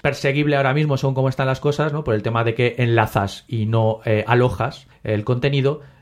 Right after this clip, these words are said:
pero a lo mejor te pillan, ¿no? Te, hay, el fiscal hace un wo-, un workaround, ¿no? Y te,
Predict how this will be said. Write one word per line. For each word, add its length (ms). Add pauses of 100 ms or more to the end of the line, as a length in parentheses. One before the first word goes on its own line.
(160)
pero 520
a 40
lo 80
mejor 280
te 120
pillan, 380
¿no? 140
Te, 240
hay, 260
el 160
fiscal 280
hace 200
un 100
wo-, 200
un 180
workaround, 600
¿no? 180
Y 100
te, 180